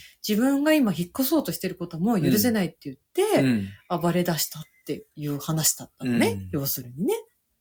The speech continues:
Speaker 2: うん。
Speaker 1: うん。
Speaker 2: うん。
Speaker 1: で、パトカー呼んじゃったなと思って、
Speaker 2: うん。
Speaker 1: これ。
Speaker 2: ね、別にいいんじゃないの？
Speaker 1: あ、本当？
Speaker 2: うん。
Speaker 1: で、パトカー来ました。
Speaker 2: だってやばそうな感じじゃなくて。
Speaker 1: そう、そう、
Speaker 2: そうは言っても。
Speaker 1: だから、そうは言ってもそう、だから、で、
Speaker 2: うん。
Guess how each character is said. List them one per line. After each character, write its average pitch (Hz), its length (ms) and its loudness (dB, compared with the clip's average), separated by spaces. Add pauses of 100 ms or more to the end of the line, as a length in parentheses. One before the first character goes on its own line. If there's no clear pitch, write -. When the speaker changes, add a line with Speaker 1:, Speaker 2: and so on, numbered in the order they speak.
(140)
Speaker 2:
う 120 60 -4
ん。 - 20 -2
Speaker 1:
う 101 180 -4
ん。 98 180 -8 (120)
Speaker 2:
う 131 60 -4
ん。 107 100 -2
Speaker 1:
で、 165 720 4
パ 208 120 2
ト 214 160 0
カ 135 420 -2
ー 175 100 -2
呼 170 60 0
ん 175 60 2
じ 180 60 2
ゃ 180 60 4
っ 180 80 -6
た 196 100 2
な 339 200 2 (200)
と 190 80 0
思 131 140 -6
っ - 100 -16 (100)
て、 196 320 2 (240)
Speaker 2:
う 131 140 0
ん。 110 60 -2
Speaker 1:
こ 127 100 0
れ。 123 240 -6 (580)
Speaker 2:
ね、 330 200 4
別 262 280 4
に 302 120 8
い - 20 10
い - 20 10
ん 240 40 8
じ - 100 2
ゃ 104 40 -2
な 98 140 -6
い - 40 -10
の？ - 100 0
Speaker 1:
あ、 247 60 6
本 262 300 12
当？ 240 260 2
Speaker 2:
う 175 120 4
ん。 113 320 4
Speaker 1:
で、 415 360 6 (160)
パ 240 120 4
ト 226 120 -2
カ 185 100 2
ー 147 100 0
来 160 140 -2
ま 151 140 0
し - 20 0
た。 170 60 8
Speaker 2:
だ - 20 2
っ - 40 2
て 160 60 8
や 165 120 12
ば 226 100 8
そ 254 140 6
う 190 40 6
な 123 80 4
感 104 200 -2
じ 101 80 -8
じ 101 80 -10
ゃ 98 40 -10
な 95 100 -16
く - 40 -20 (100)
て。 - 80 -12
Speaker 1:
そ 285 180 8
う、 247 40 4
そ 277 120 10
う、 - 20 12
Speaker 2:
そ 262 80 10
う - 20 6
は 226 100 8
言 226 40 6
っ - 20 4
て 294 80 12
も。 262 60 10
Speaker 1:
だ - 0 -
か - 80 4
ら、 - 80 -16
そ 381 100 2
う 381 40 8
は 359 40 10
言 269 60 8
っ - 20 4 (100)
て 202 60 6
も 202 60 4
そ 214 140 4
う、 - 20 2
だ 233 80 6
か 214 100 10
ら、 214 200 8 (300)
で、 427 120 4
Speaker 2:
う 427 80 0
ん。 - 40 -16